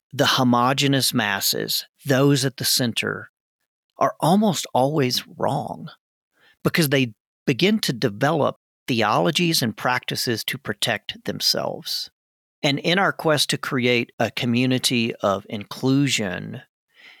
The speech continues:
it will require active and intentional and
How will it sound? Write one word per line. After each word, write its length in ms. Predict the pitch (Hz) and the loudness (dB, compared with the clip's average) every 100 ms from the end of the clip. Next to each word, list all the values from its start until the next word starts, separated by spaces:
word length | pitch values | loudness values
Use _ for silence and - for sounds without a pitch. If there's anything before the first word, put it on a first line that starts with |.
| _ - | _ 0
it 140 | 196 | 2
will 160 | 202 170 | 4 4
require 540 | 139 131 135 110 98 - | 4 2 2 2 2 0
active 460 | 127 143 - 160 131 | -2 -2 -2 0 0
and 120 | 101 | 0
intentional 640 | 104 - 139 - 143 113 | -2 -2 0 -2 0 0
and 120 | 110 | 0